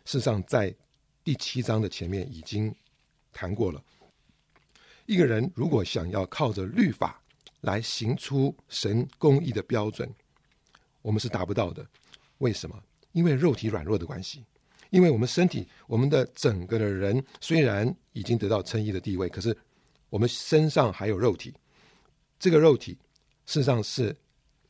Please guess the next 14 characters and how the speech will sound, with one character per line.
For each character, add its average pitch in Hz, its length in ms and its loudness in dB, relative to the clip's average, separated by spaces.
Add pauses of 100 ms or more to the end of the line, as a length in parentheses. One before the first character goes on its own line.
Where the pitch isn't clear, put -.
(220)
我 107 100 -4
们 113 100 4
身 139 200 6
上 135 180 4
那 127 100 2
些 120 240 0 (220)
容 120 260 4
易 170 160 0
被 131 280 2
罪 120 240 2
牵 143 440 0
引、 101 180 -4 (280)
容 131 220 2
易 135 100 -2